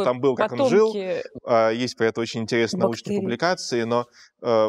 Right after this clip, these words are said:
Speaker 1: по-видимому, уже тогда, три с половиной миллиарда лет назад, были бактерии, способные усваивать энергию солнечного света. Были археи, способные производить метан, были бактерии, способные метан, э, наоборот,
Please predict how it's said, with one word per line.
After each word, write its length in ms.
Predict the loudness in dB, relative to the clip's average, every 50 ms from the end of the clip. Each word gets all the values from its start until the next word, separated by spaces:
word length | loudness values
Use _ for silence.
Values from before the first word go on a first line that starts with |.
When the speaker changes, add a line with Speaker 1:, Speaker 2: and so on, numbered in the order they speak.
| 0 -2
Speaker 1:
по-видимому, 540 | -2 -2 0 0 -2 -2 -4 -4 -2 -4 -4
уже 200 | -4 -4 -4 -4
тогда, 320 | -4 -6 -2 0 0 0
три 180 | 0 -4 -8 -8
с 40 | -4
половиной 180 | -2 -4 -2 0
миллиарда 220 | 0 -2 0 -2
лет 100 | -4 -6
назад, 200 | -4 -4 -4 -6
были 520 | -6 -6 -4 -2 -2 -2 0 0 0 0 -2 _ _ _ _ _ -4
бактерии, 440 | -4 -4 -4 0 0 0 0 0
способные 800 | -2 -4 -4 -6 -2 -4 -4 -4 -4 -8 -6 -6 -6 -6 -8 -10 _ _ _ _
усваивать 560 | -12 -12 -8 0 2 2 2 2 0 -2 -6 -4
энергию 320 | -2 -2 -2 -2 -4 -8
солнечного 460 | -8 -6 -6 -6 -6 -8 -6 -8 -8
света. 480 | -8 -8 -8 -8 -8 -8 -6 -8 -10 -10 _ _ _ _ _ _ _ _
Были 220 | -4 -2 2 2 2
археи, 400 | 2 0 -4 -4 -2 -2 -2 -2
способные 560 | -2 -4 -6 -4 -2 -4 -4 -2 -4 -8 -8
производить 460 | -6 -8 -6 -4 -2 -4 -4 -4 -6
метан, 540 | -10 -10 -2 0 0 0 0 -2 -8 -14 -14 -8
были 280 | -6 -6 -4 -4 -4
бактерии, 480 | -4 -4 -6 -8 -6 -6 -4 -4 -4 -6
способные 720 | -6 -6 -8 -8 -4 -4 -4 -4 -4 -6 -4 -4 -4 -6 _ _ _ _ _ _ _
метан, 540 | -14 -14 -6 -2 0 0 0 0 -4 -10 -16 _ _ _ _ _ _ _ _
э, 600 | -8 -4 -2 -2 0 0 0 -2 -2 -2 -4 -6 -8
наоборот, 440 | -8 -4 0 0 2 2 0 -2